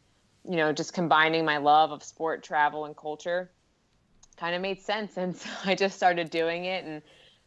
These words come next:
really getting to know a place the way a fan knows it. And, you know, when I speak about it, I hope that they feel that,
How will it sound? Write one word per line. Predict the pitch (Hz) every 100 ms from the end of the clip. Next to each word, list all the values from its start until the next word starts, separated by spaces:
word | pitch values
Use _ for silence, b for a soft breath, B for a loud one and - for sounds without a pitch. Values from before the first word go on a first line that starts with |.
| _
really | - 269 269 262 254 240 190
getting | 214 208 208
to | 214
know | 185 175 175 175 175 175 - _ _ _
a | 170
place | - - 175 165 160 - - - _ _
the | 170
way | 175 165
a | 151
fan | - 160 147 139
knows | 131 101 127
it. | 131 -
And, | 147 143 143 b b b
you | 170
know, | 160
when | 165
I | 165
speak | - 196 190
about | 170 165 160
it, |
I | 151
hope | 156 165 160
that | 156 143 135
they | 165 165
feel | 160 165 151 135
that, | 131 107